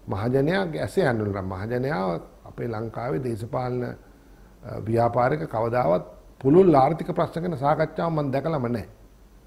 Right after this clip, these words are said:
මම අහලා තියෙන්නේ සහනාධාර කොහොමද නිකන් දෙන්නේ කියලා හොයන එක තමයි ප්‍රධාන දේ කරන්නේ. ඉතින් ඒක තවදුරටත් අපිට කරන්න බෑ. ඒ වෙනුවට, ඒ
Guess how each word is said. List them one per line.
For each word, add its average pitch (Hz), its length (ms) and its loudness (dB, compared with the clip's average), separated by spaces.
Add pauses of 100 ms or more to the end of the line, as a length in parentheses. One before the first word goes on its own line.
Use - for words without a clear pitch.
(300)
මම 135 100 -8
අහලා 139 300 4
තියෙන්නේ 160 300 0
සහනාධාර 170 720 2
කොහොමද 165 400 -2
නිකන් 165 400 0
දෙන්නේ 185 240 2
කියලා 180 220 4
හොයන 165 220 0
එක 165 80 -2
තමයි 170 300 -2
ප්‍රධාන 147 400 -2
දේ 160 100 -2
කරන්නේ. - 400 -10
ඉතින් 139 160 -8
ඒක 156 100 -8 (180)
තවදුරටත් 175 480 -4
අපිට 185 200 -4
කරන්න 180 280 -4
බෑ. 151 220 -6 (840)
ඒ 139 160 2
වෙනුවට, 139 400 4 (880)
ඒ 110 80 -6